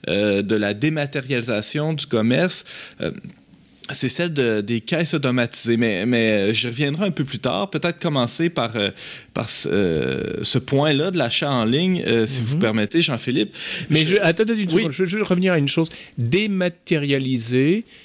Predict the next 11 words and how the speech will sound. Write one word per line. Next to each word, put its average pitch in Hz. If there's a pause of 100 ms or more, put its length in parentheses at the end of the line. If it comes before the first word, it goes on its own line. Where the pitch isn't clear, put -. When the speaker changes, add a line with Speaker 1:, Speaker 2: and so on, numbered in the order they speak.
(180)
Speaker 2:
je, 101 (140)
quand 262
j'achète 143
en 113
ligne, 143
j'achète 147
quand 147
même 185 (320)
une 131
cocotte 131
minute, 190